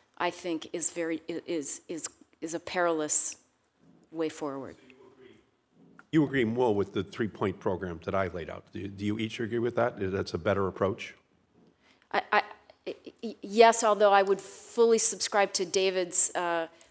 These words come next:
Speaker 1: requ-, uh, advice that we, that we have a detailed conversation based
Speaker 2: No, and
Speaker 1: on
Speaker 2: I appreciate,
Speaker 1: particulars,
Speaker 2: I
Speaker 1: but
Speaker 2: appreciate,
Speaker 1: yes.
Speaker 2: but in principle, the sanctuary for the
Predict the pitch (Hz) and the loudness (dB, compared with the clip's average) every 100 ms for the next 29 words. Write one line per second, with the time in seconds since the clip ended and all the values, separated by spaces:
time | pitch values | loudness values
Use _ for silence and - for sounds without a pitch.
0 | _ 185 185 - 185 175 170 160 - _ | _ -6 -4 -6 -4 -2 -2 -4 -10 _
1 | - 156 190 190 175 - 190 - 180 175 | -10 -6 0 4 4 4 2 -2 -4 -6
2 | 165 - 185 180 170 180 156 196 202 - | -8 -4 -4 -2 -6 -6 -6 -4 -4 -2
3 | 180 165 180 165 165 - 175 - 170 175 | -2 -4 -8 -6 -4 -4 -4 -4 -2 0
4 | 180 180 190 202 185 202 208 214 202 170 | 4 6 8 8 6 6 8 8 8 2
5 | 151 160 165 165 165 95 156 151 147 - | 4 4 4 4 4 4 2 2 0 0
6 | 247 - 123 104 92 82 - _ _ _ | -2 -2 -2 0 0 0 -8 _ _ _
7 | _ _ _ _ 120 117 170 156 - 131 | _ _ _ _ -4 0 2 2 2 4
8 | 107 98 - 107 90 92 | 4 4 -2 -2 0 -2